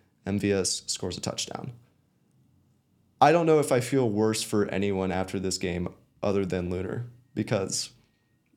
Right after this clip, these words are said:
not only are you special teamer, but, like, he said after the game, it was a really sad quote where he said it makes you feel like it's all your fault. And it's not,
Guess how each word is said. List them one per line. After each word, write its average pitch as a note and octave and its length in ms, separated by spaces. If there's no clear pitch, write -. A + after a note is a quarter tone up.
not D3 200
only C#3+ 220
are B2 60
you A2+ 120
special A2 340
teamer, F#3+ 360
but, F#3+ 160
like, - 160
he - 100
said - 200
after C3 240
the G#2 80
game, G#2+ 280
it D#3+ 80
was G#3+ 200
a D#3 40
really D3 300
sad C3 340
quote B2+ 300
where G#2+ 360
he A#2+ 60
said B2 200
it G#2+ 60
makes A2 240
you G#2+ 80
feel G#2 540
like G#2 180
it's G2+ 140
all G2+ 180
your F#2+ 140
fault. - 480
And C#4 140
it's C4+ 180
not, - 400